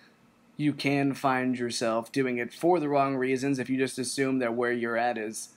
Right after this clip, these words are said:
the worst place that you've ever been. I can tell you that it's probably not.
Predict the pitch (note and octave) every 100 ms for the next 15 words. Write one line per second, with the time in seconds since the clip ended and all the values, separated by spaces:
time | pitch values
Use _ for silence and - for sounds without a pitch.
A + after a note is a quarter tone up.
0 | _ D#3 C#3+ C#3+ C#3+ - D3 C#3 C#3 B2+
1 | C3 B2 A#2 A2 C#3+ D#3+ E3 - - -
2 | - C#3 C#3+ D3 C#3+ C#3 C3+ C3+ A#2+ A#2+
3 | - C#3+ C3+ B2 A2+ F#2+ -